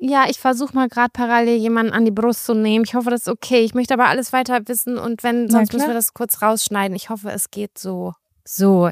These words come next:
Speaker 1: ich bin wieder da. Er ist an der Brust. Ich halte jetzt mit links mein Mikrofon, mit rechts meine Riesen-, mein Riesenbusen.
Speaker 2: Er will auch seine Routine.
Speaker 1: Ja, genau. Also, erzähl
Speaker 2: So.
Speaker 1: noch mal.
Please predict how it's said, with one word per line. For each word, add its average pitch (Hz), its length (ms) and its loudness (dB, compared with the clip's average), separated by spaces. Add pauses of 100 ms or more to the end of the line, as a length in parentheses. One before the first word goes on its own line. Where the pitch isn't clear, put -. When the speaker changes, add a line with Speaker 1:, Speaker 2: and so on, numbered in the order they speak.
Speaker 1:
ich - 160 -6
bin 233 180 4
wieder 202 280 2
da. 214 420 4
Er 214 140 2
ist - 160 -2
an 185 160 0
der 175 100 2
Brust. 190 540 0
Ich 196 100 -2
halte 190 220 2
jetzt 175 160 -4
mit 170 100 0
links 185 220 0
mein 180 140 2
Mikrofon, 233 520 0
mit 180 200 0
rechts 185 260 -6
meine 175 260 -2
Riesen-, 208 380 -2
mein 196 180 -4
Riesenbusen. 220 640 -2 (520)
Speaker 2:
Er 196 220 6
will 214 160 4
auch 233 380 4 (160)
seine 180 640 2 (360)
Routine. 175 600 2 (520)
Speaker 1:
Ja, 247 300 6
genau. 208 420 2
Also, 220 300 0
erzähl 220 400 0
Speaker 2:
So. 185 80 0
Speaker 1:
noch 170 60 -2
mal. 170 180 -2